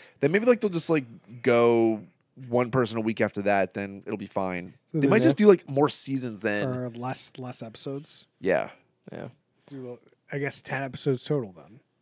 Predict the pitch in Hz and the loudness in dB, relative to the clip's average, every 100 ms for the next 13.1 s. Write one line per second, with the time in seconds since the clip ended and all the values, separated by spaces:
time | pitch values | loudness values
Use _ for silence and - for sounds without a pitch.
0 | _ _ _ _ _ - - 113 104 117 | _ _ _ _ _ -6 -2 -2 0 0
1 | 120 123 117 139 123 - 135 - - 113 | 0 -4 -6 -4 -4 -2 -6 -6 -8 -6
2 | 110 110 113 113 123 113 113 - 123 113 | -4 -6 -6 -4 -2 -2 -6 -6 -6 -4
3 | 107 95 - - - 113 110 104 107 104 | -6 -6 -10 -10 -2 0 2 4 4 2
4 | 78 80 _ _ _ - - - 127 214 | -2 -8 _ _ _ -10 -10 -4 2 2
5 | - - 131 208 233 233 139 190 220 226 | 2 -4 2 4 6 2 4 6 6 6
6 | 202 196 185 165 147 123 - - 98 120 | 4 2 2 2 2 0 -10 -20 -18 -10
7 | 139 127 117 101 - 117 123 175 196 131 | -6 -6 -10 -16 -8 0 4 4 4 4
8 | 95 104 113 101 85 78 - _ _ - | 2 -2 0 0 0 -6 -12 _ _ 4
9 | 175 175 185 185 156 127 - - - 156 | 6 8 8 6 4 0 -10 -16 -2 6
10 | 165 202 196 185 185 180 156 160 165 151 | 8 8 6 8 8 6 6 6 6 4
11 | 175 175 147 _ _ _ _ _ _ - | 4 4 0 _ _ _ _ _ _ 8
12 | 196 156 123 - _ - 127 127 240 120 | 10 10 8 2 _ -8 -2 6 6 6
13 | 123 | -2